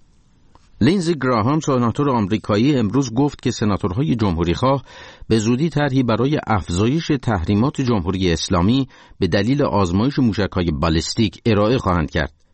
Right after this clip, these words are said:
به گزارش رویترز، وی که در کنفرانس امنیتی مونیخ صحبت می‌کرد، جمهوری اسلامی را به بی‌ثبات کردن خاورمیانه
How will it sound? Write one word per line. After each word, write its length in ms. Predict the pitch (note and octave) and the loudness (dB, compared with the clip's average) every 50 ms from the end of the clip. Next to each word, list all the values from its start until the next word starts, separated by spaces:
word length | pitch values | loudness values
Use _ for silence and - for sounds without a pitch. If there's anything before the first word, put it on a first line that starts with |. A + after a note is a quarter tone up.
| _ _ _ _ _ _ | _ _ _ _ _ _
به 100 | F2 E2 | -2 0
گزارش 480 | D2 F#2+ F2 D#2+ F#2+ F#2 F#2+ - - | 2 0 0 2 0 0 -2 0 0
رویترز، 760 | G2 G2 F#2 E2 D2 G2+ G2+ F#2 D#2+ - B2+ C#3 C#3 A#2+ - - - - - - - - - | 0 0 0 0 0 0 0 0 0 0 -2 0 -2 -4 -6 -12 -18 -20 -20 -20 -20 -6 0
وی 180 | F2+ F#2+ G#2 - | 2 2 2 2
که 220 | - G#2 G#2 G2 | 2 0 2 2
در 120 | F#2 F#2+ | 2 0
کنفرانس 520 | F2 - - G2 F2 - G2 G2 G2+ - A2 | -2 -2 -2 -2 0 0 0 0 0 0 0
امنیتی 680 | G2 F#2 F2+ F2+ F2+ F2+ F2+ F2 - - - F#2+ F#2 | 0 2 2 2 2 2 0 0 -4 -4 -2 0 0
مونیخ 400 | F2 F2 F2 F2+ G#2 C3 D3 - - | 2 2 2 2 2 0 0 -2 -2
صحبت 380 | - A#2+ G2 D2 - E2+ D#2+ | -2 -2 -2 0 -2 -2 0
می‌کرد، 440 | F2 D#2+ D#2 - B2 B2+ B2+ - - - - - - - _ _ - | 0 -2 0 0 0 0 -2 -4 -10 -20 -20 -20 -20 -20 _ _ -2
جمهوری 460 | G#2 G2+ F2+ F2 G2+ A#2+ D#3 E3 C#3 | 0 0 2 2 0 2 2 2 0
اسلامی 440 | A#2 G#2 - - A#2 G#2+ A2 A#2+ B2 | 0 -2 -2 -2 0 2 2 2 2
را 120 | B2+ B2 | 0 0
به 140 | G#2 G2+ G2 | 0 0 -2
بی‌ثبات 640 | F2 E2+ F#2 G2 F2+ - - G2+ F#2 F#2+ G2 F2+ - | -2 -2 -2 -2 -2 -2 -2 -2 0 2 0 0 0
کردن 420 | - F#2 F2+ F2 F2+ A2 A2+ A2+ | 0 0 0 0 0 0 0 0
خاورمیانه 840 | G#2 - - A2 G#2 G#2+ G#2+ G#2+ G#2 G#2+ G#2+ G#2+ G#2+ B2+ C3 G2+ | -2 -2 -2 -2 0 0 0 2 2 2 2 2 2 0 0 -2